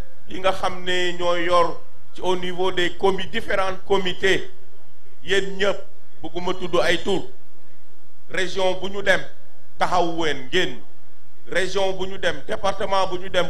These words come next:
commune bu ñu dem, fekk nañ leen fa ngeen mobiliser, liggéey, liggéey bu mucc ayib. Ma bëggoon présenter ay excuses ci ñi nga xam ne waroon nañ fa dem te demuñu fa, puisque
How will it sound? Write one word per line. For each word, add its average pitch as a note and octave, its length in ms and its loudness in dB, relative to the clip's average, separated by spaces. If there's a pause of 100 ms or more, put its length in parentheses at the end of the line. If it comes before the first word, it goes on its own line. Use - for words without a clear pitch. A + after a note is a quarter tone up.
(100)
commune A3+ 360 6
bu G#3 120 0
ñu F#3+ 140 0
dem, E3+ 200 2 (600)
fekk F#3 280 0
nañ F3 240 -2
leen E3+ 240 0
fa F3 120 0
ngeen E3 240 0 (100)
mobiliser, F#3+ 680 0 (680)
liggéey, E3+ 500 0
liggéey E3 320 0
bu D#3+ 160 0
mucc E3+ 240 0 (100)
ayib. C#3 220 0 (840)
Ma D#3 140 0
bëggoon F#3+ 640 2 (1160)
présenter F3+ 800 0
ay E3+ 240 0
excuses F3+ 840 0 (400)
ci E3 100 -2
ñi F3+ 140 0
nga F3+ 120 2
xam E3+ 320 0
ne F3 100 0
waroon F3 460 2
nañ E3+ 220 0
fa E3 100 0
dem D#3+ 320 0
te D#3+ 80 0
demuñu F#3+ 460 2
fa, E3 220 2 (760)
puisque F3+ 280 -2